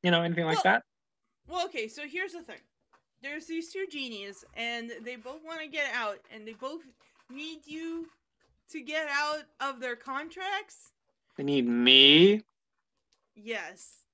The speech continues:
Speaker 2: and
Speaker 1: What do you mean they need me? Like, emotionally?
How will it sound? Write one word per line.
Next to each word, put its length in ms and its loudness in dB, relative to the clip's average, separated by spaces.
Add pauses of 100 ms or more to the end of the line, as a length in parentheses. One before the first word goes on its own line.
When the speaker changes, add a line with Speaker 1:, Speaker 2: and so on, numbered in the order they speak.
Speaker 2:
and 540 -12 (560)
Speaker 1:
What 100 0
do 40 6
you 60 4
mean 120 6
they 120 8
need 480 6
me? 280 -10 (960)
Like, 160 6
emotionally? 720 8